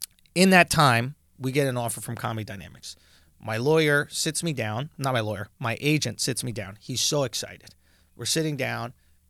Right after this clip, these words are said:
and he goes, "Okay, here's the offer from Comedy Dynamics." And he's sitting there, and he's, like, thrilled. And I look at the offer,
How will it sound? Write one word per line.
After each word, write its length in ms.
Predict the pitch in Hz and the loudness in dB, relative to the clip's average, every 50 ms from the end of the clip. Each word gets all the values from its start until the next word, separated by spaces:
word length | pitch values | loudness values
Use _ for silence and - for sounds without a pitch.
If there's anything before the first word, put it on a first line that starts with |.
| _ _ | _ _
and 160 | - 117 113 | -8 -8 -6
he 120 | 123 123 113 | -6 -6 -6
goes, 300 | 117 113 107 107 107 - - - | -6 -6 -6 -6 -6 -8 -8 -8
"Okay, 420 | 131 123 - 127 113 110 113 110 _ _ | -8 -8 -6 -6 -6 -6 -6 -8 _ _
here's 460 | - - - 156 156 160 160 156 135 | -18 -6 -2 0 2 4 4 2 2
the 140 | - 135 131 | 0 0 0
offer 520 | 120 117 117 110 - - 117 110 107 104 - _ _ _ _ _ | 2 2 2 0 0 -2 -2 -2 -2 -4 -6 _ _ _ _ _
from 180 | - - 123 113 | -8 -8 -6 -6
Comedy 320 | - - 120 113 110 110 | -4 -4 -4 -4 -4 -4
Dynamics." 600 | 104 113 107 104 95 92 - - - - - - - _ _ _ _ _ _ _ _ _ | -6 -6 -8 -8 -10 -12 -14 -16 -18 -18 -18 -20 -20 _ _ _ _ _ _ _ _ _
And 120 | - 123 127 | -2 0 2
he's 100 | 120 - | 2 4
sitting 340 | - - 170 165 160 143 135 | 4 4 4 4 2 2 0
there, 240 | 135 135 135 135 - | 0 -2 -2 -2 -2
and 140 | - 123 | -4 -6
he's, 180 | 120 113 107 107 | -6 -6 -6 -6
like, 260 | 113 107 104 107 - - _ _ _ - | -6 -6 -8 -10 -14 -20 _ _ _ -16
thrilled. 520 | 143 120 127 123 120 117 117 113 110 - - _ _ _ _ _ _ _ - | -10 -6 -2 -2 -2 -2 -2 -4 -6 -8 -12 _ _ _ _ _ _ _ -8
And 220 | 113 113 113 110 | -6 -4 -2 -2
I 80 | 107 110 | -2 2
look 240 | 110 143 156 147 185 | 4 4 4 4 2
at 60 | 147 | -2
the 100 | 135 127 | -2 -2
offer, 500 | 120 117 107 107 - 120 110 107 104 104 | -2 -4 -4 -6 -8 -8 -8 -8 -10 -12